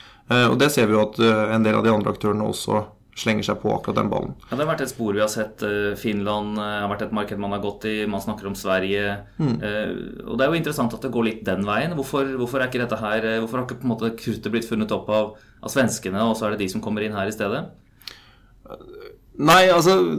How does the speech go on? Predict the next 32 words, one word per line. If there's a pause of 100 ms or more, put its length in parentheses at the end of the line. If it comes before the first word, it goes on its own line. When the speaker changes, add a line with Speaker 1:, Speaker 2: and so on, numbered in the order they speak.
(280)
Speaker 1:
det
er
jo, (1160)
det
er
jo
ikke
sånn
sett
kanskje
noe (420)
krutt
å
finne
opp,
men
det
er
jo
kanskje
foredling
av
det. (460)
Speaker 2:
Ja.
Speaker 1:
Og
det
er
hvordan
man,
man
driver
det.